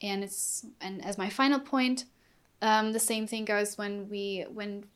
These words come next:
we speak publicly. If we have a, a panel, a presentation, and we invite women, um, it's good to do more than just ask them to tell their personal stories and trauma. That's very difficult to do, first of all, especially when it's traumatic, which it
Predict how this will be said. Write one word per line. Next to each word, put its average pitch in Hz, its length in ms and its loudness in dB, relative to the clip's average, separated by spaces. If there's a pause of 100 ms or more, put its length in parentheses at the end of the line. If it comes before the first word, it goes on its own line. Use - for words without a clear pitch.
(120)
we 220 80 -4
speak 208 280 -2
publicly. 285 680 2
If 226 160 -4
we 220 80 0
have 202 340 -2
a, 190 260 -4 (360)
a 240 80 2
panel, 233 500 2
a 233 60 -2
presentation, 226 800 2
and 208 140 -2
we 214 100 -2
invite 202 340 0
women, 226 500 -4 (500)
um, 214 480 4 (160)
it's 214 180 0
good 240 240 6
to 254 100 2
do 226 220 4
more 226 320 4
than 247 160 4
just 240 200 0
ask 208 260 2
them 214 160 -4
to 214 100 -10
tell 208 220 -2
their 202 120 -2
personal 208 400 -4
stories 208 440 0
and 196 120 -4
trauma. 226 540 -2 (480)
That's 254 420 4
very 220 280 4
difficult 233 520 2
to 277 80 0
do, 269 160 4
first - 340 2
of 254 100 2
all, 262 300 0 (200)
especially 226 440 2
when 220 120 2
it's 208 120 -2
traumatic, 202 600 0
which 226 200 0
it - 220 -6